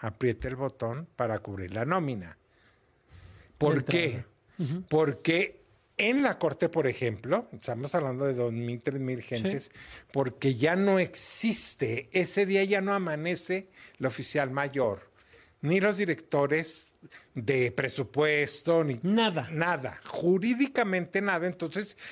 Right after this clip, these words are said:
Speaker 1: si tú le dices a la, vamos a suponer que ahí todavía esté lo que llama, ya no amanece como oficial mayor, nuestra actual oficial mayor, y le dicen, la nueva corte, bueno, la nómina va a decir,
Speaker 2: Por-
Speaker 1: "No, yo no puedo tocar la nómina porque hoy oficialmente
Speaker 2: Ya no.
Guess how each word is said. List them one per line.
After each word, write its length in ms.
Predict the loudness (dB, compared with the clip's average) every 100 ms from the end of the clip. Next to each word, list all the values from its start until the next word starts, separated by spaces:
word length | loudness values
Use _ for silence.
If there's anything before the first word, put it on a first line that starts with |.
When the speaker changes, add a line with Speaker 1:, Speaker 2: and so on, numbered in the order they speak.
| -10
Speaker 1:
si 200 | -6 -2
tú 160 | 2
le 120 | 4 4
dices 540 | 4 2 -2 -4 0
a 140 | 0
la, 280 | 2 0 -2 -6 -2
vamos 220 | 0 0
a 20 |
suponer 380 | -2 0 0 0
que 100 | 2
ahí 220 | 4 2
todavía 680 | 2 4 6 6 4 4 4
esté 520 | 2 0 2 2 -2 -14 _ 0
lo 240 | 0 2
que 140 | -2
llama, 320 | 2 2 0 -2
ya 220 | 0 2
no 100 | 2
amanece 520 | 2 2 2 0 -2
como 180 | -2 -2
oficial 340 | -4 -4 -4 -4
mayor, 460 | -4 -2 -2 -4 -14 _
nuestra 360 | -4 -4 -4 -6
actual 280 | -2 -4 -4
oficial 360 | -8 -10 -10 -6
mayor, 440 | -6 -2 -4 -4 -16 -20 -10
y 100 | 0 2
le 120 | 4
dicen, 480 | 2 2 2 2 -4 _ -20 -20 -4
la 160 | 0 2
nueva 380 | 4 4 2 2
corte, 460 | 2 2 0 0
bueno, 340 | -2 -4 -4 -8 -12 -8 -4
la 220 | 0 2 2
nómina 500 | 2 2 2 2 2
va 100 | 2
a 40 |
decir, 340 | 2 -2 -4 -2
Speaker 2:
Por- 20 |
Speaker 1:
"No, 40 |
yo 180 | -2 -2
no 160 | -2 -2
puedo 360 | 0 2 0 0
tocar 440 | -4 -4 0 0
la 100 | 2
nómina 420 | 0 0 0 0
porque 460 | 2 0 0 -4 -4 2
hoy 260 | 2 4
oficialmente 960 | 0 -2 -6 -2 -2 -2 -8 -6 -4 2
Speaker 2:
Ya 160 | 2
no. 220 | 2 -4